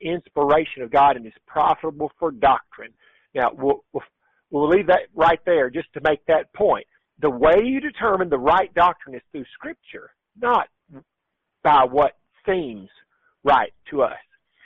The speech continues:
While we're waiting on a first call, I thought we'd talk about this challenging statement. I'm sorry to say I don't remember who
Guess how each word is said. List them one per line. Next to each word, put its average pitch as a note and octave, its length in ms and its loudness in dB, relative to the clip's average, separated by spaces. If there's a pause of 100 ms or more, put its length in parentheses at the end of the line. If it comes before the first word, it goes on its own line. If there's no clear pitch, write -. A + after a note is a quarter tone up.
(460)
While G#3 180 6
we're A#3+ 140 2
waiting G#3+ 240 2
on E3+ 100 0
a D3+ 60 -2
first - 260 -6
call, D#3+ 280 2
I D3+ 160 0
thought E4+ 180 -6
we'd G#3+ 220 -10
talk F#3+ 260 -4
about D3+ 400 0
this A3+ 180 -8 (800)
challenging C3 640 -2 (140)
statement. B2 480 -6 (800)
I'm C#3 160 -8
sorry B3+ 260 2
to - 100 -16
say G#3+ 60 4
I E3+ 120 6
don't E3+ 120 -2
remember D#3+ 320 -4
who F3+ 200 -4